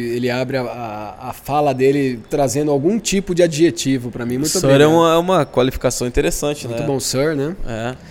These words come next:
Speaker 2: uma
Speaker 1: E
Speaker 2: nomeação.
Speaker 1: comigo aqui, você que nos acompanha desde o primeiro episódio e principalmente pra você que chegou em dois mil e vinte e três, que tá acompanhando algumas dessas conversas que a gente teve,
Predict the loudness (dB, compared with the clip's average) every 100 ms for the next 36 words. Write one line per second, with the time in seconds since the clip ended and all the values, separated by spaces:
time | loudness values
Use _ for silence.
0 | -16 0 0 4 4 6 4 6 4 4
1 | -2 0 0 0 -2 0 0 0 0 -4
2 | 0 0 2 0 0 0 2 -2 -4 -14
3 | -14 -4 -2 2 2 2 -2 -4 0 2
4 | 2 0 0 0 0 0 2 2 4 4
5 | 2 0 0 -2 -2 0 2 2 2 2
6 | 0 0 -4 -4 -4 -4 -12 -4 -4 0
7 | -2 2 2 2 0 2 2 2 0 -2
8 | -2 -2 0 0 0 -2 -2 0 0 0
9 | -2 -4 -4 -2 0 0